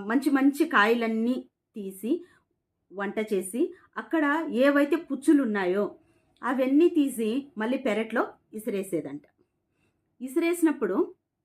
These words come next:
అవి మళ్ళీ వర్షాకాలం వచ్చేలోపు అక్కడ ఏవైతే విసిరేశారో అవే కాయలు మళ్ళీ పొదల్లాగా అల్లుకుపోయి,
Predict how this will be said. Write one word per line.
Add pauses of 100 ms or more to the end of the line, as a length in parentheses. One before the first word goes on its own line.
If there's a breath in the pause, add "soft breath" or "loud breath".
(800)
అవి
మళ్ళీ
వర్షాకాలం
వచ్చేలోపు (760)
అక్కడ
ఏవైతే
విసిరేశారో (500)
అవే
కాయలు (200 loud breath)
మళ్ళీ
పొదల్లాగా
అల్లుకుపోయి,